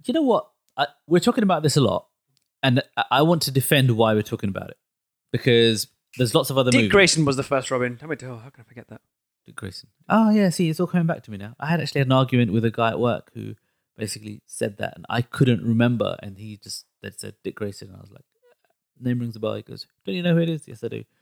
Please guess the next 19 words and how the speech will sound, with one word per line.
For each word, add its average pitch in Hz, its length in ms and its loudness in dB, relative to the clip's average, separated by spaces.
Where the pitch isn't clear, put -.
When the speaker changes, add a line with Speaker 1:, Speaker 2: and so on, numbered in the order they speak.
Speaker 1:
"Can't 123 120 -8
remember 113 160 -10
who." 117 140 -4
He 113 100 -10
goes, 107 220 -16
"Robin." 127 360 2
"Oh, 143 140 2
yeah. 139 220 2
It 127 100 0
is, 110 180 0
you're 117 160 0
right. 107 220 -6
I - 80 -14
can 113 220 -4
never 113 180 2
remember 127 240 0
that." 98 140 -10
Speaker 2:
Defend. 143 320 0
Speaker 1:
Defend. 160 540 2